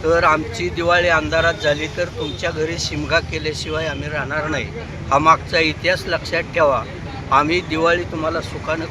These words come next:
खाऊन देणार नाही. त्यामुळं एक पैसासुद्धा आम्ही ऊस उत्पादक देणार नाही.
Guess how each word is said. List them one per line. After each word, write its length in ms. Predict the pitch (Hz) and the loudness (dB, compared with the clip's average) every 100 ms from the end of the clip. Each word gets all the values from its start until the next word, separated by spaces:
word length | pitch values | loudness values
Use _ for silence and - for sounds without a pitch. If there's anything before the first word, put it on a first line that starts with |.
| - | -4
खाऊन 220 | 139 190 | -4 -2
देणार 360 | 185 175 170 151 | 0 0 2 0
नाही. 240 | 123 113 113 - - - - | -4 -8 -10 -12 -12 -12 -4
त्यामुळं 500 | 156 175 185 196 214 220 - - - | -2 2 2 4 4 0 -10 -12 -6
एक 180 | 143 180 - - - | 0 0 0 -8 2
पैसासुद्धा 680 | 190 151 - 202 202 185 | 2 4 2 2 0 2
आम्ही 300 | 196 190 208 226 - 175 | 2 2 -2 -4 -6 -8
ऊस 160 | 180 | -6
उत्पादक 520 | 175 - 185 175 185 - | -8 -4 0 0 -2 0
देणार 320 | 170 151 131 | 0 2 -2
नाही. 160 | 117 | -4